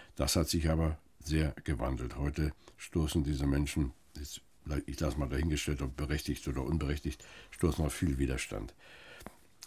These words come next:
Wie ist das in Israel? Werden die gerne aufgenommen oder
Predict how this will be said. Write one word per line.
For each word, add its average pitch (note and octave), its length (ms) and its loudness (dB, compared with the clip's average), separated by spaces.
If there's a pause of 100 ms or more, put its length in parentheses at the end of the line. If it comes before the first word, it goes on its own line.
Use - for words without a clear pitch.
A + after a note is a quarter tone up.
Wie F2 120 6
ist - 180 4
das F#2+ 160 6
in D2+ 280 2 (300)
Israel? G#1+ 460 -2 (160)
Werden C#2+ 300 2
die C2 260 0 (440)
gerne E2 360 6
aufgenommen F#2 640 2
oder D2+ 320 2